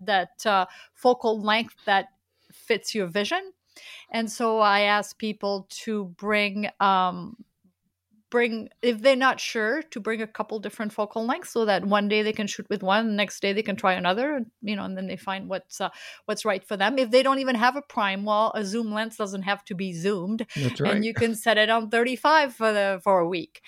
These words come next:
Speaker 1: Uh, so definitely for, for street photography, or any photography for that matter,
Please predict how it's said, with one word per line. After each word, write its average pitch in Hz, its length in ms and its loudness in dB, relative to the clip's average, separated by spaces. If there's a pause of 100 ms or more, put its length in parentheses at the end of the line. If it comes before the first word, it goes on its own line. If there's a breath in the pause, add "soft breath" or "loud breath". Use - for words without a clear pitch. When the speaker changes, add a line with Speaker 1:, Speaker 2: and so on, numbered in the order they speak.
(320 loud breath)
Speaker 1:
Uh, 202 280 6
so 220 440 2
definitely 196 580 0
for, 202 440 -2
for - 180 -10
street 190 320 -4
photography, 185 720 -4
or 247 220 6
any 359 280 2
photography 160 680 -6
for - 100 -18
that 175 180 -10
matter, 151 360 -10